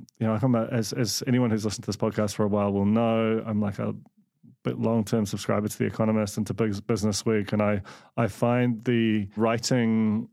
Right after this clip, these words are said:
around, um, business, investing, finance, and the way that you can see through that into culture, into politics, into policy,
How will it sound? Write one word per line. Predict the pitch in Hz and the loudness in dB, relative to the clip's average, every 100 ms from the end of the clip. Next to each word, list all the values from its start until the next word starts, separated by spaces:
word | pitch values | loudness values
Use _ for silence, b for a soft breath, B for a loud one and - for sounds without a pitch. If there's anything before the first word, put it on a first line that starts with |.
| - | -4
around, | 117 104 104 101 98 98 104 107 - - - 165 | 0 2 2 2 0 0 -2 -4 -10 -16 -20 -6
um, | 104 104 101 98 98 98 98 | -2 0 0 0 -2 -4 -2
business, | 117 98 110 101 95 - - - - _ | -2 0 0 0 -2 -4 -4 -4 -10 _
investing, | 113 101 104 - - 101 | -2 0 -2 -2 -2 -2
finance, | 95 107 104 104 101 101 - - | 0 0 0 0 0 -2 -4 -6
and | 123 104 | 0 0
the | 104 | 0
way | 104 107 | 0 0
that | 110 107 | 0 0
you | 110 | -2
can | - 107 | 0 -2
see | - 117 | 0 -2
through | 101 - 117 113 | -2 -2 0 2
that | 107 101 - | 0 -2 -2
into | 120 104 110 101 98 B B B B B | 0 0 0 0 -2 B B B B B
culture, | - 117 120 - 107 92 | -2 0 0 -2 0 0
into | 92 | -2
politics, | 98 - 113 107 101 107 104 - - - - | -4 0 0 0 0 -2 -2 -6 -8 -6 -4
into | 113 104 | -4 -6
policy, | - 117 113 107 - 101 98 92 | 0 0 0 0 0 2 2 0